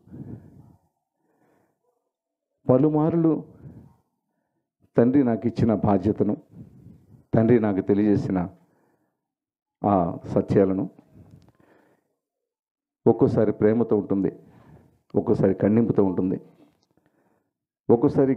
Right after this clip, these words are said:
గడ్డింపు, గద్దింపుతో ఉంటుంది, ఒక్కోసారి హెచ్చరికతో ఉంటుంది. ఇవన్నీ కూడా తండ్రి అయిన దేవుడు మన మీద ఉంచిన ఆ ఆశను బట్టి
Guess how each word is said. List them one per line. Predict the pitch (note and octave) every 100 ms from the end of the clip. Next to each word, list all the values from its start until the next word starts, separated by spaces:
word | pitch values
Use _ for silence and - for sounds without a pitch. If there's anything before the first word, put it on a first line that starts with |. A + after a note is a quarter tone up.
| G#2+
గడ్డింపు, | F#2+ C3+ C3 A2+ A2+
గద్దింపుతో | G#2 C3 B2+ A#2+
ఉంటుంది, | A2 G#2 G2 F#2 - - - - - _
ఒక్కోసారి | G2+ - - G2
హెచ్చరికతో | G2+ F#2 - G2 -
ఉంటుంది. | G2 - - - - _ _ _ _ _ _ _ _ _ _ _ _ _ _ _ _ _ _ _
ఇవన్నీ | C#3 B2+ E3+ A#3+
కూడా | D#3 E3 F3 G#2+ - C3+ - - - - - - _ _ _ _ _ _ _ _ _ _ -
తండ్రి | B2+ D#3+ F3+
అయిన | E3 D3+
దేవుడు | A2+ A2 C3+ D#3 D3+ G2 - - - - - - - - - - _ _ _ _ _ _ _ _ _ _ _ _ _ _ -
మన | G2+ A2 A#2+
మీద | B2+ E3+
ఉంచిన | C#3+ A2 D#3 - G3
ఆ | E3+ - A#2
ఆశను | G#2+ A#2 - E3 D3+
బట్టి | A2 - C#3+ F#2+ -